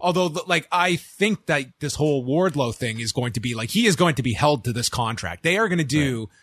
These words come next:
Speaker 1: like, um, they're gonna play out, like, the worst case for Francis Ngannou.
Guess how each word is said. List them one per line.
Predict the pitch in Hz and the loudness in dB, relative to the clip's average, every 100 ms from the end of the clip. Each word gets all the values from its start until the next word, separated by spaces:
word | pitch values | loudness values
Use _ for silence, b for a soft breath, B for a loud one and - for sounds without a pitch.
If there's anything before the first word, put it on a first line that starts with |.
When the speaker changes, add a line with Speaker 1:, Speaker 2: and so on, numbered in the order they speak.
| b | b
Speaker 1:
like, | 127 127 - - _ _ _ | -6 -6 -8 -16 _ _ _
um, | 135 123 120 107 - _ _ - | -6 -4 -4 -8 -12 _ _ -6
they're | 196 | -2
gonna | 214 | -2
play | - 185 190 | 0 0 2
out, | 185 175 | 2 2
like, | 151 143 - _ _ _ _ | 0 0 -6 _ _ _ _
the | 147 | -6
worst | 139 180 - | 0 0 2
case | 165 147 | 0 2
for | 135 | -2
Francis | 123 143 123 117 | 0 0 0 -2
Ngannou. | 113 113 107 85 | -2 -2 -4 -6